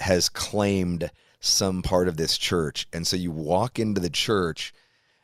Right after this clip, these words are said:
and, or it's like, you know, it's more like a cathedral. And there's the, each sec-, there's, like, a ten to fifteen foot section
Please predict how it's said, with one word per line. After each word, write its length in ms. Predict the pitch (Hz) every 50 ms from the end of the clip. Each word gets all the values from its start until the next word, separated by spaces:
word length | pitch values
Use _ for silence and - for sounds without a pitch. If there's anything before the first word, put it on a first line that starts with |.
| _ _
and, 180 | - 101 95 85
or 80 | - 90
it's 100 | 87 73
like, 100 | 101 101
you 60 | 92 87
know, 60 | 80
it's 120 | 78 -
more 80 | 98 92
like 80 | 85 78
a 100 | 82 76
cathedral. 720 | - - - - - 95 90 82 76 73 71 69 64 - - - _ _ _ _ _ _ -
And 200 | 107 98 95 - _ _ _ -
there's 300 | 104 107 98 98 87 - _ _ _ _ _ _
the, 240 | - 101 90 107 - - -
each 240 | 123 135 156 147 -
sec-, 300 | - - - 135 120 -
there's, 200 | - 110 110 95
like, 120 | 123 117 -
a 120 | 98 87 - _ _ _ _ _ _ _ _ _ _ -
ten 480 | - - 107 123 123 127 131 139 135
to 140 | - - 107 95
fifteen 640 | - - 110 104 107 - - 110 107 101 101 98
foot 460 | 90 - - - 101 101 98 - - -
section 840 | - - - - 98 92 - - - - 92 87 80 76 76 -